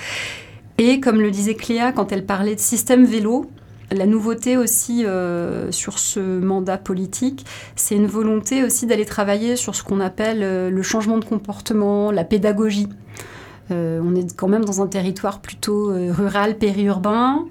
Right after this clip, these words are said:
voilà, ni tout à fait rural, ni tout à fait urbain, on sait pas trop. Euh, et, euh, bah, c'est, le vélo loisir, je pense qu'il est complètement, euh, dans les mœurs. Euh, aller surfer, aller à la plage, euh, prendre son vélo pour se balader le dimanche, euh, voilà.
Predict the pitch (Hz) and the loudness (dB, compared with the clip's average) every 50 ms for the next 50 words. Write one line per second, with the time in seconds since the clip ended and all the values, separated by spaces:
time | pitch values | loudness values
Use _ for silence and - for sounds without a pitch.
0 | - - - - 190 185 190 208 208 202 196 - - 208 196 196 208 202 202 190 | -12 -14 -8 -4 -2 0 2 2 2 2 0 0 -2 -2 -2 0 0 0 0 0
1 | 180 175 196 202 202 202 - - 185 180 - 196 185 185 175 175 180 208 247 269 | 0 2 2 2 0 0 -2 -2 -4 -2 -2 -2 0 0 2 2 2 2 2 2
2 | 220 196 - 185 165 - 175 - - - 214 254 294 - - - - - - 190 | 0 -2 -4 -4 -4 -4 -6 -6 -4 -4 -4 -4 -4 -6 -8 -6 -6 -4 -4 -4
3 | 175 160 151 135 - - - - 202 196 190 190 190 185 180 175 175 170 - - | -4 -6 -6 -8 -8 -6 -2 0 2 2 2 2 2 2 0 0 0 -2 -4 -6
4 | - - 208 196 208 202 190 185 180 170 170 165 165 165 165 165 165 160 160 170 | -4 -2 0 2 2 2 2 2 0 0 0 2 2 2 0 0 -2 -2 -2 0
5 | 170 - - 190 170 180 - - - - - - - - - - - 185 196 202 | 0 0 0 -2 -4 -6 -6 -6 -8 -10 -12 -14 -16 -16 -12 -4 2 4 6 6
6 | 233 247 262 277 269 269 269 277 285 302 311 - - - 226 - - - 202 208 | 8 8 8 8 8 8 8 8 6 4 2 0 -2 -2 -4 -4 -2 -2 -2 0
7 | 208 - 233 - 247 233 233 - 254 247 240 247 240 226 208 196 190 190 185 185 | 0 -2 0 0 0 -2 2 2 2 4 4 4 2 2 2 2 0 0 0 0
8 | 190 190 190 190 - 349 - - - - - - - - - - - - - 349 | 2 2 4 4 2 0 0 -2 -6 -8 -8 -10 -12 -18 -20 -20 -20 -16 -14 -10
9 | 190 202 185 180 175 175 185 185 185 190 190 180 - 175 160 - - 190 196 233 | -8 -6 -4 -4 -4 -4 -4 -2 0 0 0 0 0 -2 -6 -6 -4 -2 2 2
10 | 226 185 185 175 165 - 180 175 175 185 196 202 208 208 208 - - 175 170 175 | 2 2 2 0 -2 -2 -4 -2 0 0 0 0 0 0 -2 -2 -4 -4 -4 -4
11 | 175 170 - 196 185 185 - 202 190 196 185 196 185 196 190 190 180 170 185 175 | -6 -4 -2 -2 -2 -2 -2 -4 -4 -2 -4 -4 -4 -4 -4 -4 -2 -2 -2 -2
12 | 180 175 175 190 190 185 175 185 190 190 196 214 233 233 - - - 175 170 170 | -2 -2 -2 -2 -4 -4 -2 -2 -2 -2 -2 -4 -4 -6 -8 -8 -6 -6 -6 -6
13 | 175 170 175 190 240 294 | -4 -4 -4 -4 -4 -6